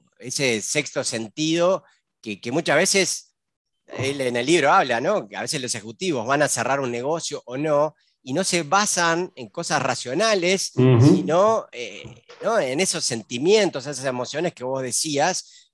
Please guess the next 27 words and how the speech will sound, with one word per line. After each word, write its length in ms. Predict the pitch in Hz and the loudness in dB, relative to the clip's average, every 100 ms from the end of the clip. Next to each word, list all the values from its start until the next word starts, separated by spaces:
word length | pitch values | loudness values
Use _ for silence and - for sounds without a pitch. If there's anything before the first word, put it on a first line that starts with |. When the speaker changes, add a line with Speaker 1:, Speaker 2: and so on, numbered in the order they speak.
| - | -6
Speaker 1:
eh, 520 | 101 95 92 87 80 | -4 -2 -2 -4 -6
que 120 | 110 | -8
viene, 520 | 107 160 190 117 87 - | -2 0 2 0 -6 -8
que 100 | 131 | -8
es 60 | |
mucho 540 | 127 104 - 147 151 143 | -8 -14 -12 -10 -6 -2
más 240 | 147 165 | 0 0
que 160 | - 107 | -4 -10
lo 100 | 104 | -10
sentís 300 | 98 185 180 | -8 -2 -2
en 80 | 123 | -2
el 100 | 107 | 0
cuerpo, 460 | 220 151 - 87 | 0 0 -2 -8
¿no? 220 | 135 185 _ _ | -6 -6 _ _
A 100 | 110 | -2
veces, 300 | 135 147 120 | 0 0 -2
¿no? 100 | 147 | 0
En, 100 | 151 | 0
en 180 | 113 107 | 0 -4
el 100 | 107 | -6
estómago, 600 | 101 - 170 135 131 120 | -8 0 0 2 0 0
en 60 | 110 | -6
las 120 | 107 | -8
tripas, 260 | 147 147 113 | -6 -4 -4
o 40 | |
sea, 180 | - 92 - - _ _ _ | -4 -10 -12 -20 _ _ _
y 460 | 107 110 107 104 | -10 -8 -8 -10